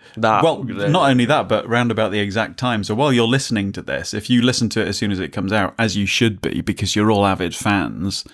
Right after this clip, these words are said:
Speaker 2: and you, you just can't wait, you're with bated breath waiting for the moment that our podcast is released. Um, nine o'clock on Thursday, when this comes out, is when we're recording.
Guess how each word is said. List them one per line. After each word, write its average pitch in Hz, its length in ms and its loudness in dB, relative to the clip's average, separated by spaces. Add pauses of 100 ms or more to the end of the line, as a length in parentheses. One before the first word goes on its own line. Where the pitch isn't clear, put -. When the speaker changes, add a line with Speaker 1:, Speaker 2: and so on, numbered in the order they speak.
(220)
Speaker 2:
and 98 180 2
you, 92 180 0
you 101 140 2
just - 180 -2
can't 98 280 0
wait, 90 300 2
you're 95 260 2
with 92 240 -2
bated 95 340 0
breath 90 220 -2
waiting 92 500 0
for 92 160 -4
the 87 120 -4
moment 92 440 2
that 87 140 0
our 87 120 0
podcast - 460 -6
is 80 140 -6
released. 92 640 -2 (920)
Um, 98 440 2 (260)
nine 117 200 4
o'clock - 440 -2 (880)
on 95 160 2
Thursday, 90 520 2 (100)
when 92 140 0
this 92 140 -4
comes 87 180 -2
out, 90 200 0
is 90 220 -2
when 92 160 0
we're 95 140 4
recording. 98 560 0